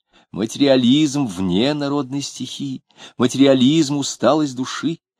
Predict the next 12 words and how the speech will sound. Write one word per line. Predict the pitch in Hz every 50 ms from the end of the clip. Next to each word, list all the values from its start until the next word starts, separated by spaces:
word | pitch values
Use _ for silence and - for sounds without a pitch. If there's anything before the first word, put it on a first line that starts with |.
| _ - _ _
творческий | _ - 92 107 139 185 185 - - - 190 190 170 - - - 180 185
дух | 156 143 180 180 165 139
жизни | - 107 139 165 151 131 131 151
воплощён | 147 135 - 131 135 123 - - - 123 135 135 120
в | 104 80 90
идеализме». | 104 98 - 87 82 82 80 82 107 147 147 - 120 127 - _ _ _ _ _ _ _ _ _ _ _ _ _ _ _ _ _ _ _ _ _ _ _ _ _ _ _ _ _ _ _ _ _
Варвара | - 107 127 143 151 160 196 220 190 131
по | 87 92
вечерам | 87 87 87 80 104 107 135 151 151 117
редко | 90 92 95 92 - _ -
бывала | 87 85 85 90 110 127 123 98
дома, | 78 73 80 76 76 73 73 73